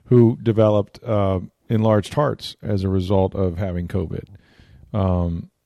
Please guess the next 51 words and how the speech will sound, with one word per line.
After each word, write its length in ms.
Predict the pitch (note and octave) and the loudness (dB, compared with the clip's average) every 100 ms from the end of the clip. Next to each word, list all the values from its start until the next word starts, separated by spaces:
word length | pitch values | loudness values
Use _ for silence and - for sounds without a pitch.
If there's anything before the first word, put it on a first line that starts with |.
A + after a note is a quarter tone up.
| _ _ - | _ _ -4
or 160 | G#2 | -2
they 140 | F#2+ F#2 | 0 0
feared 320 | - B2 G2 | 4 4 4
that 140 | F#2 | 0
that 180 | G2 F#2+ | 0 -2
might 240 | F#2 F2+ | -2 -4
be 140 | G2+ F#2+ | -4 -2
one 200 | F#2 F2+ | -2 -2
of 100 | E2+ | -2
the, 280 | F2 E2+ C#3+ G3+ F#3+ | -2 -4 -8 -14 -6
you 120 | G#2+ | -4
know, 140 | F2+ | -4
one 200 | F2 F#2 | -2 -4
of 60 | F2 | -2
the 100 | F2 | -4
residual 520 | F2+ F2+ F2 F2+ F2 | -4 -2 -4 -4 -4
effects. 400 | F2 F#2 F2 - | -4 -6 -6 -8
And 120 | F2+ | -8
so, 380 | - F#2 F2+ F2 _ _ _ _ _ | -2 -2 0 -4 _ _ _ _ _
um, 340 | - F#2 F2+ F2+ | -6 -4 -4 -4
that, 140 | F2+ | -4
that, 360 | G#2 G2 - F2+ | -4 -4 -8 -6
that 200 | G#2 G2 | -4 -4
might 220 | G2 F#2+ | -4 -4
have, 200 | F#2 F2+ F#2 _ - | -4 -6 -10 _ -10
have, 180 | G2+ F2+ - | -8 -8 -2
look, 260 | C3 A2 _ _ _ _ _ - _ _ _ _ _ _ _ | 0 0 _ _ _ _ _ -20 _ _ _ _ _ _ _
li-, 340 | B2 A2 A2 A2+ | 0 4 4 2
let, 240 | - A#2+ - | 0 -2 0
let's, 360 | A#2 A2+ - - | 0 0 -4 -4
let's 260 | B2 A#2+ | -2 0
follow 320 | - B2 A#2 | 2 4 4
the 100 | G#2 | 2
money, 300 | G2 B2 G2 | 2 0 -2
Tom. 440 | D#2+ F2 D#2+ F2 - - | -4 -6 -6 -8 -14 -6
Um, 460 | F#2 F#2 F2+ F2+ C3 - | -2 0 -2 -4 -8 -10
again, 360 | G2 A#2+ F#2+ | -2 0 0
I 80 | F2+ | -2
don't 120 | F#2+ | -4
think 140 | A2+ G#2 | -4 -2
anybody 240 | G#2 G2+ | 0 0
wants 320 | G2 G2+ G2 - | 0 0 -4 -6
to 80 | |
get 160 | G2 G2 | -6 -6
sick 380 | - C3 D3+ - _ _ - | -4 -4 -4 -10 _ _ -6
or 100 | F#2+ | -4
wants 260 | F#2 G2+ | -2 -2
anyone 300 | G#2+ G#2 G#2 | -2 -2 -2
to 40 | G2+ | -2
get 220 | A2 G#2+ | -4 -4
sick. 360 | - B2 - | -2 -4 -4